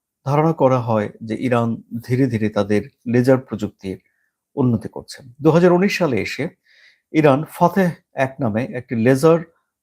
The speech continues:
অস্ত্রের যে সিস্টেম, সেটি পৃথিবীর সামনে আনে।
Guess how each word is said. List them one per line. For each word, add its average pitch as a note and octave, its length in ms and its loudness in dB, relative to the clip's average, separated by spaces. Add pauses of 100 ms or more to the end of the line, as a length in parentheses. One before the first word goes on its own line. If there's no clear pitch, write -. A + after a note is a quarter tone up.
অস্ত্রের B2+ 460 0
যে A#2 100 -4
সিস্টেম, A#2 540 -4 (460)
সেটি C3+ 500 -2 (680)
পৃথিবীর C#3 400 2
সামনে C3 440 -2
আনে। F2+ 180 -8